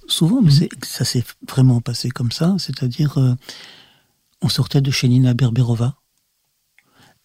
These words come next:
Speaker 1: euh, et, euh,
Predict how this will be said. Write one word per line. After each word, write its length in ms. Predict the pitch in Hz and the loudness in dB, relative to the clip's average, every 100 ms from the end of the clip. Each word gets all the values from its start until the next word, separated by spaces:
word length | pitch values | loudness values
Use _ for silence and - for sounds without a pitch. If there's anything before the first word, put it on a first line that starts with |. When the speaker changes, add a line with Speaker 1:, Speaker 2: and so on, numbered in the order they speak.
| - 147 | -2 2
Speaker 1:
euh, 420 | 117 117 117 127 - - - _ _ - | 2 2 -2 -6 -8 -14 -14 _ _ -4
et, 520 | - 123 120 123 135 - - | 0 2 2 0 -4 -8 -4
euh, 180 | 123 107 | -4 -4